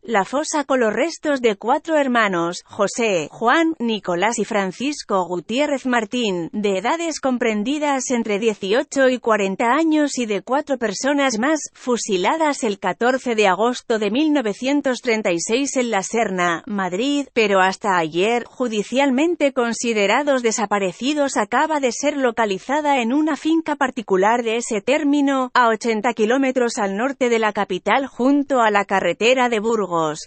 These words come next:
cerca de Buitrago del Lozoya.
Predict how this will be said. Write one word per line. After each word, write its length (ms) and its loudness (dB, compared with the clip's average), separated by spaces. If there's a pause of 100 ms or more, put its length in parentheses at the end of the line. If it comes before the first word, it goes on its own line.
cerca 440 -2
de 120 -2
Buitrago 580 2
del 220 0
Lozoya. 840 0